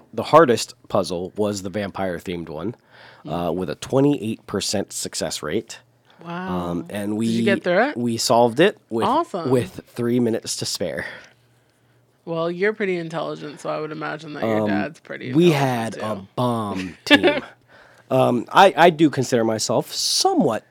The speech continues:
Speaker 1: intelligent.
Speaker 2: Yeah.
Speaker 1: Uh, my dad's a pretty smart guy, too. Um, a very analytical thinker, and we, we, we both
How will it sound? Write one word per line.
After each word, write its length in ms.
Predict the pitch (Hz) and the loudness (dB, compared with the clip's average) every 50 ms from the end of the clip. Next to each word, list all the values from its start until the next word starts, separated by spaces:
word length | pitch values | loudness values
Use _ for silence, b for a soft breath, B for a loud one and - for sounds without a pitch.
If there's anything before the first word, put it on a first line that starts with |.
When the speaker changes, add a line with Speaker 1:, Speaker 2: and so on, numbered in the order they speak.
| _ _ - | _ _ -6
Speaker 1:
intelligent. 720 | 120 101 92 - 101 85 82 85 80 92 127 202 269 _ - - | -6 -6 -6 -6 -8 -8 -8 -8 -4 -2 -4 -4 -4 _ -18 -14
Speaker 2:
Yeah. 180 | 196 156 123 135 | -12 -8 -4 0
Speaker 1:
Uh, 120 | 117 127 113 | 2 2 2
my 180 | 104 120 123 117 | 4 2 0 0
dad's 440 | 92 107 90 92 101 123 135 - - | -2 -4 -4 -2 -2 -4 -4 -6 -16
a 40 | - | -16
pretty 200 | - - 95 87 | -12 -8 -8 -6
smart 300 | - - 117 107 101 - | -4 -2 -2 -2 -4 -6
guy, 160 | - 82 82 | -8 -8 -8
too. 380 | - - - 113 113 143 170 - B B B B B B B - | -6 -4 0 2 2 2 0 -2 B B B B B B B -4
Um, 520 | - 107 107 104 101 95 92 90 90 - _ _ - - | -2 -2 0 0 -2 -2 -2 -4 -4 -6 _ _ -14 -10
a 100 | 120 127 | -6 -2
very 240 | 120 117 120 110 | -2 0 0 0
analytical 480 | 123 127 131 127 123 127 127 123 - 104 | 0 0 2 2 2 2 2 0 -2 -6
thinker, 380 | - - 123 113 - 117 120 92 | -4 -2 -2 0 0 0 0 0
and 280 | 76 113 120 123 117 | 0 -2 -2 0 0
we, 160 | 120 123 123 120 | 2 2 0 0
we, 200 | 110 120 120 104 95 - _ _ _ _ | 0 -2 -2 -4 -6 -10 _ _ _ _
we 140 | - 147 143 | -2 -2 0
both 400 | 113 110 131 135 131 113 - | 2 2 4 4 2 2 -2